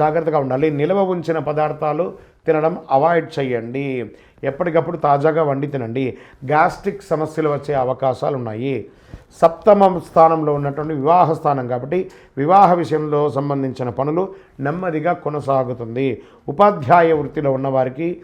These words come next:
ప్రొఫెసర్స్, లెక్చరర్స్, వీళ్ళకందరికీ కూడా చాలా కలిసి వస్తుంది. మీ స్త్రీలకు చాలా అద్భుతమైనటువంటి విషయం ఉంది. వివాహం కాని వారికి యోగం. రాజకీయ నాయకులకి ఈ సంవత్సరం కాస్త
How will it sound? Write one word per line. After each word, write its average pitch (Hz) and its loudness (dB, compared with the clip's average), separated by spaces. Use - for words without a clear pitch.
ప్రొఫెసర్స్, 147 2
లెక్చరర్స్, 151 -2
వీళ్ళకందరికీ 143 -2
కూడా 185 -2
చాలా 135 0
కలిసి 143 -4
వస్తుంది. 123 -8
మీ 165 4
స్త్రీలకు 208 0
చాలా 160 6
అద్భుతమైనటువంటి 147 -2
విషయం 131 -8
ఉంది. 156 -2
వివాహం 180 6
కాని 160 6
వారికి 147 2
యోగం. 131 2
రాజకీయ 196 8
నాయకులకి 151 2
ఈ 151 0
సంవత్సరం 147 -2
కాస్త 135 4